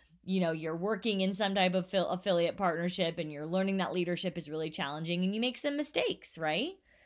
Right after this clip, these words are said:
The thing I want to give you so much permission here is that you are a human.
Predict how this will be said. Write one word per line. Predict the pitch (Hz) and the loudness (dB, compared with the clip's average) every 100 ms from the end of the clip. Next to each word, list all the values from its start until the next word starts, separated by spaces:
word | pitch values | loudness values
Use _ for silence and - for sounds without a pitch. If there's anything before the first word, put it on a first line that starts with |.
| _ _ _ _ - | _ _ _ _ -12
The | 214 | -2
thing | 254 330 | -2 0
I | 320 | 0
want | 262 214 190 | 0 2 0
to | 214 185 | -2 -2
give | 175 175 | 0 0
you | 175 | -4
so | 165 | -4
much | 156 160 - | -4 -6 -6
permission | 180 143 143 190 185 | -6 -6 -6 -2 -2
here | 208 214 - | -2 -2 -2
is | 170 | -4
that | 170 160 165 | -4 -8 -8
you | 170 226 | -6 -4
are | 262 214 | -2 -2
a | |
human. | 175 - - 175 180 165 - | -4 -6 -6 0 2 0 -4